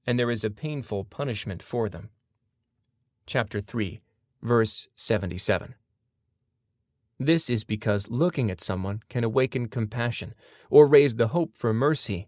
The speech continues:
and consideration. Even a glance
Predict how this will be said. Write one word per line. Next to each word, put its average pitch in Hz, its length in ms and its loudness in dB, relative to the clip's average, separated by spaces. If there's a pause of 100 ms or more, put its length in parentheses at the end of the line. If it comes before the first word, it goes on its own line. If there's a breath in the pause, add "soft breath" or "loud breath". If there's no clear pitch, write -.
and 104 160 -4
consideration. 107 800 -2 (1040 loud breath)
Even 196 400 4
a 151 120 2
glance 107 720 -2